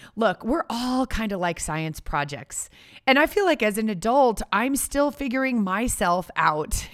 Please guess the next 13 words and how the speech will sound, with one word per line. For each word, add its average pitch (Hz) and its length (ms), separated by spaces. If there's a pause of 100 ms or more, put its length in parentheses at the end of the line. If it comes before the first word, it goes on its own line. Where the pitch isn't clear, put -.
(180)
<laughs> - 220
How 262 120
to 269 60
be 302 80
a 294 60
better 262 220
friend, 226 540 (280)
parent, 254 560
wife, 196 560 (220)
how 269 120
to 302 60
control 294 400
stress, - 580